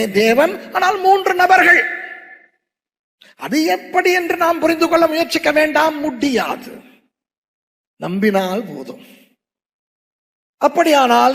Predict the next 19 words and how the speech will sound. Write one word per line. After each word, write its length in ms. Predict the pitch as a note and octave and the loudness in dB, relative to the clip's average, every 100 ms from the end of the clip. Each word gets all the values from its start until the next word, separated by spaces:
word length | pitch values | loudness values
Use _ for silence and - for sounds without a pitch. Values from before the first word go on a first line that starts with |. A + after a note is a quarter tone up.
| C#4+ | 0
இப்போ 180 | - D#4 | 0 2
நமக்கு 320 | C4 C4+ D4 A#3 | 2 0 -2 0
பிதா 240 | A#3+ B3+ C4 | 2 4 4
உண்டு, 220 | B3+ D4+ G#4 A#4 - - - - - _ D#4 | 4 4 4 0 -10 -18 -20 -20 -20 _ -2
குமாரன் 480 | E4 D#4 D4+ C#4+ C4 | 2 4 4 4 2
உண்டு, 200 | C4 D4 E4 - - - F4 | 2 0 -4 -10 -20 -6 -2
பரிசுத்த 320 | F4 F#4 E4+ E4 | 0 2 2 2
ஆவியானவர் 460 | E4+ E4+ E4+ E4+ E4+ | 2 2 2 2 2
உண்டு 160 | E4+ E4 | 2 2
அல்லவா? 320 | D#4+ D#4+ D#4+ D#4+ E4 D#4 - - _ _ _ _ _ _ _ _ _ _ _ _ - | 2 4 4 2 0 -6 -18 -20 _ _ _ _ _ _ _ _ _ _ _ _ -12
அப்போ 320 | D#3 - F3 F3 F#3 F#3 - - _ | -12 -4 0 0 -2 -6 -16 -20 _
பிதாவுக்கு 580 | B3+ A#3 C#4 C#4+ D4+ D4+ D4 | -2 0 2 0 -2 2 2
ஒரு 80 | C4+ | 2
ஆலயம் 260 | C4 C4 B3+ | 2 0 0
வேண்டும், 320 | A#3+ A#3+ - - - - _ _ _ _ _ _ _ - | -2 -2 -4 -6 -20 -20 _ _ _ _ _ _ _ -4
குமாரனுக்கு 600 | F4 F4+ F#4 F#4 F4+ F4 | -2 2 2 0 2 2
ஒரு 80 | D#4+ D4+ | 4 4
ஆலயம் 320 | D4 C#4+ C4+ B3 | 2 0 2 2
வேண்டும், 340 | A#3 C#4+ | 4 2